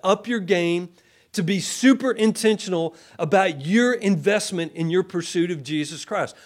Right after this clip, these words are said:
When are you gonna start? When are you gonna stop making excuses? And when are you gonna begin to invest? And listen, that investment, there's gonna be misunderstanding. There's gonna be exhaustion.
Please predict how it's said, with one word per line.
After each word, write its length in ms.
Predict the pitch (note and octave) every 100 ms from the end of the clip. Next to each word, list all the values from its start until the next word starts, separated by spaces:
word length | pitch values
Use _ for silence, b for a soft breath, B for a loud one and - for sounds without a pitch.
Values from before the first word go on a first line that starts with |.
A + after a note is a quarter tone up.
| b
When 240 | - E3+ A3+
are 40 |
you 60 | A#3
gonna 180 | A3 G#3+
start? 460 | - A3+ G3 A2 _ _ _ _ _ _ _ _ _ _ _ _ _ _ _ _ _ _
When 100 | F#3+
are 40 | B3+
you 60 |
gonna 60 | C4
stop 260 | - G#3+
making 280 | G3 F#3 A3
excuses? 720 | A3 - F#3 D3+ - G3 F#3+ - _ _ _ _ _ b b
And 120 | F#3 G3+
when 180 | B3
are 40 | C4+
you 200 | A#3 A#3
gonna 260 | G#3 A3
begin 460 | F#3+ G3+ E3 G#3+ A3
to 200 | G#3+ -
invest? 400 | G3 A3 A#3 - B B
And 140 | G3 G3+
listen, 420 | A#3+ C#4 A#3 F#3 B -
that 220 | F3 A#3+
investment, 640 | B3 E3+ G3+ A#3 - B3+ B3+
there's 220 | G3+ D#3+
gonna 260 | D#3 B3+ B3
be 180 | A3
misunderstanding. 880 | G#3 G3 G3+ F#3 F3 - F#3 F3 C#3 B B
There's 180 | G3+ F#3+
gonna 200 | B3+ A#3+
be 180 | A#3+ A3+
exhaustion. 680 | E3 C3+ F3+ F3+ - D#3